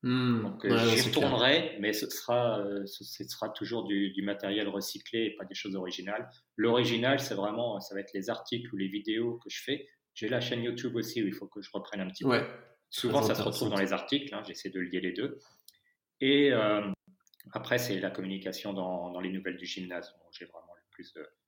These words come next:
Speaker 2: de choses à dire.
Speaker 1: Génial.
Speaker 2: Les réseaux sociaux, ils existent. Ils peuvent toujours s'inscrire, hein, ça va améliorer, mais mes vanity matrix, mes tricks.
Speaker 1: <laughs>
Speaker 2: Mais, euh, c'est pas là où je suis le plus actif.
Speaker 1: C'est pas là où tu mets le plus d'efforts, et je comprends, euh, c'est,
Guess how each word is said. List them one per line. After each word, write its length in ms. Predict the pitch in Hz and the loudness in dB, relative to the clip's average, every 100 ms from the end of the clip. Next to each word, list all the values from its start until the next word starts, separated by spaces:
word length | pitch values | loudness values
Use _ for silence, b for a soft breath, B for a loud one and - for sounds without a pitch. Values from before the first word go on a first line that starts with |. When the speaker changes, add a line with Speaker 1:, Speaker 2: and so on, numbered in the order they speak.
| _ | _
Speaker 2:
de 60 | 92 | -10
choses 200 | - 90 | -6 -6
à 80 | 87 | -8
dire. 160 | 80 - _ b b _ _ - | -10 -18 _ b b _ _ -4
Speaker 1:
Génial. 320 | 117 117 120 | 4 6 8
Speaker 2:
Les 60 | 113 | 8
réseaux 120 | 110 | 6
sociaux, 640 | - 110 - - 127 - - | 4 2 2 4 4 2 -2
ils 160 | 107 113 | 2 4
existent. 560 | - 127 143 - - _ _ _ _ _ _ - | 4 6 6 4 -8 _ _ _ _ _ _ -14
Ils 80 | - | 0
peuvent 140 | 160 | 2
toujours 180 | - 151 | 4 2
s'inscrire, 480 | - - - 151 135 | 4 2 4 4 4
hein, 40 | |
ça 160 | 107 113 | 0 0
va 120 | 110 | 0
améliorer, 480 | 110 113 113 110 117 | 0 0 0 2 2
mais 320 | 101 98 98 B B B B | 2 -2 -2 B B B B
mes 100 | 104 | 0
vanity 420 | 101 120 123 - | 4 4 4 2
matrix, 560 | 120 104 - 151 - - B B - | 2 2 4 2 0 -6 B B -2
mes 60 | |
tricks. 400 | 190 - - - 92 - | 4 6 6 2 -4 -8
Speaker 1:
<laughs> 360 | - - - - | -8 -8 -8 0
Speaker 2:
Mais, 280 | 107 113 110 | 4 6 8
euh, 320 | 104 101 98 95 - - _ _ _ | 8 8 6 2 -8 -20 _ _ _
c'est 240 | - 117 | -6 0
pas 80 | 123 | 4
là 180 | 120 117 | 6 6
où 60 | 110 | 4
je 60 | |
suis 120 | - | 0
le 60 | 104 | -2
plus 200 | 117 110 | 0 0
actif. 260 | 95 - 117 | 0 0 4
Speaker 1:
C'est 40 | |
pas 100 | 123 | 6
là 120 | 120 | 6
où 40 | 113 | 6
tu 120 | 123 | 6
mets 80 | 110 | 4
le 60 | |
plus 220 | 110 117 107 | 4 2 4
d'efforts, 380 | 110 - 110 | 4 4 4
et 20 | 101 | 4
je 80 | |
comprends, 460 | - 107 - 107 101 | 2 -2 4 4 6
euh, 260 | 95 101 107 | 4 2 -2
c'est, 220 | - | -2